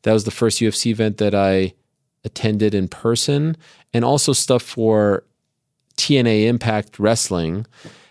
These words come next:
And we did a pre-show for an event, I think it was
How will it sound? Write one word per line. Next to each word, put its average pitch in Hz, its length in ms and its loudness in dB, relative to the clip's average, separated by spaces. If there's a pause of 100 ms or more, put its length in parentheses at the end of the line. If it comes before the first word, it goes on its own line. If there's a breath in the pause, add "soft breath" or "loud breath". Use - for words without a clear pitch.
(220 loud breath)
And 104 440 2
we 117 100 2
did 131 180 2
a 107 40 2
pre-show 101 1000 0 (1700)
for 110 600 2 (440)
an 113 80 -4
event, 120 320 -4
I - 80 -16
think 127 200 -14
it 120 40 -8
was - 200 -12